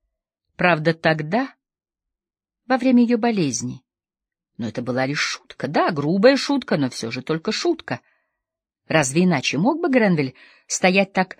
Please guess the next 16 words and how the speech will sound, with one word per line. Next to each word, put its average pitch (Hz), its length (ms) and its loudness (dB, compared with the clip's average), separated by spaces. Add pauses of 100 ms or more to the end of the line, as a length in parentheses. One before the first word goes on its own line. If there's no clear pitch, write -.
(140)
бездеятельно 196 800 2
в - 60 -6
соседней 151 500 -2
комнате? 139 580 -6 (480)
Если 233 340 4
же 220 280 4
Эмма 180 360 6
все-таки 180 460 -2
опасается, 190 680 0
то 185 120 0
ей 247 280 0
достаточно 190 640 0
взять 131 280 -6
с - 40 -6
собой 165 320 -4
мать. 117 400 -8